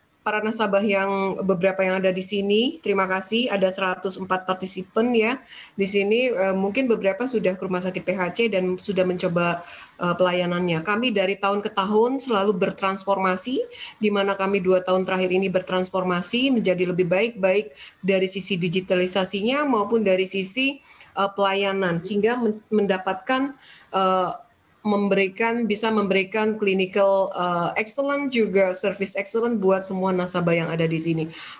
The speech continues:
Mungkin itu kata sambutan dari saya sebagai Direktur Operasional. Semoga ke depannya, eh, bisa bekerja sama yang lebih baik lagi di, di era pandemi ini dan juga tidak perlu khawatir, eh,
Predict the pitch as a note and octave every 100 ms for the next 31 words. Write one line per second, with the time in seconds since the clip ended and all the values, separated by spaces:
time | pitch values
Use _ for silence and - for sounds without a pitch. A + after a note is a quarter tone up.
0 | A3+ A#3+ C#4 D4 B3+ B3+ C4+ A#3 - A#3+
1 | G#3+ G3+ G#3+ G#3+ F#3+ F3+ F3+ F#3 F#3 G3
2 | G#3+ F#3+ F3+ F3 E3+ E3+ E3 - E3 F3
3 | F3+ F#3 F#3 G#3+ G#3+ G3 F#3+ F#3+ A#3+ C4+
4 | C4+ - - - G#3+ G3+ G#3 G3+ G#3+ B3
5 | C4+ C#4 C#4 - - - _ - G3+ G3
6 | G3 G3 F#3+ E3+ - _ G3 G#3 A#3+ G#3+
7 | G#3+ F3+ G3 G3+ G#3 A3 G#3 G3 G3 F#3+
8 | F3 F#3+ F#3+ G3 F#3+ F#3 C4 D4 A3 F#3
9 | F#3 G3 F#3+ F#3+ F#3+ G3 F#3+ G3 - G3
10 | G3+ A#3+ C#4+ A#3+ F#3+ F#3 F#3+ F#3 F#3 G3
11 | F3+ - G3 F#3+ G3 F#3 F3+ F3 A#3+ B3+
12 | C4+ D4+ - - - - - F3 F3 E3+
13 | E3+ E3+